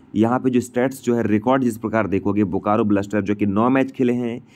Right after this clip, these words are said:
जिसमें से सात मैचेस जीता है और ती-, दो मैच लॉस करते हुए आए हैं। लेकिन वहीं अगर आप दुमका के टीम की बात करोगे ना तो दुमका के टीम की तरफ से नौ मैचेस खेला, यहाँ पे तीन मैचेस में जीता और छः मैच लॉस करते हुए आए हैं।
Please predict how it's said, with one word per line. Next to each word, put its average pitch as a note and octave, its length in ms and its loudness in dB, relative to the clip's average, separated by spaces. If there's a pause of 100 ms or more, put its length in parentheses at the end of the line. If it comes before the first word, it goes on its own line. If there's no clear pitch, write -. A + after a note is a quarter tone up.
(260)
जिसमें C3 260 2
से C3+ 120 0
सात B2+ 320 0
मैचेस B2+ 340 0
जीता A#2 240 0
है B2+ 100 0
और A#2 100 -2
ती-, A#2 220 -2
दो A#2+ 200 4
मैच B2+ 240 0
लॉस A2 260 2
करते G#2+ 260 -2
हुए G#2 120 2
आए G2 180 -2
हैं। D#2+ 200 -8 (560)
लेकिन B2+ 220 2
वहीं C#3+ 160 2
अगर D3 160 2
आप A2+ 120 0
दुमका B2 280 2
के C#3 120 -4
टीम C3 180 0
की B2+ 120 0
बात A#2 220 0
करोगे A2 280 0
ना A2+ 180 -4 (340)
तो A2+ 60 -4
दुमका B2+ 340 2
के C#3 120 -2
टीम B2+ 220 0
की B2+ 100 -2
तरफ B2 160 0
से C3 100 -2
नौ A#2+ 200 2
मैचेस B2 320 0
खेला, A#2+ 220 0
यहाँ A#2+ 120 2
पे B2 120 -2
तीन C#3+ 280 2
मैचेस B2 280 0
में B2 120 2
जीता A#2+ 200 0
और A#2 80 0
छः C#3+ 300 0
मैच B2+ 260 2
लॉस G2 240 0
करते E2 280 -6
हुए C#2+ 140 -2
आए A#1 180 -8
हैं। C#2+ 240 -14